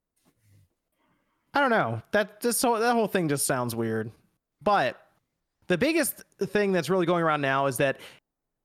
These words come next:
it seems the F T C might actually work to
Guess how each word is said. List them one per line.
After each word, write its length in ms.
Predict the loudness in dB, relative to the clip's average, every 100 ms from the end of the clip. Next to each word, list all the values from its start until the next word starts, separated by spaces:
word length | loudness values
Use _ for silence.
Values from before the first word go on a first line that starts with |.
| _ _ _
it 200 | -6 -4
seems 460 | -2 -2 0 0 0
the 140 | 0
F 220 | 0 -2 -2
T 160 | -2
C 280 | 0 -2 -2
might 340 | 0 0 0 -6 _ _ _ -8
actually 600 | -4 -2 -2 -4 0 0
work 420 | 0 0 0 -4
to 600 | -6 -2 0 0 0 -2